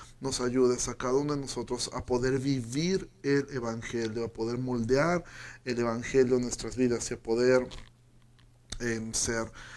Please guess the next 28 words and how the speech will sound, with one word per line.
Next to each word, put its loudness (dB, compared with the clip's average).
cada -2
vez -2
más -2
como -8
tú. -16
Oramos 0
todo 4
esto, -2
Señor, -2
en -4
el -4
nombre -4
de -6
Jesús. 0
Amén. 4
Bueno, 6
este, 4
saludos 6
a, 4
a, 4
a, 0
a -2
nuestra 0
hermana 2
que -2
nos 0
mira 2
desde -2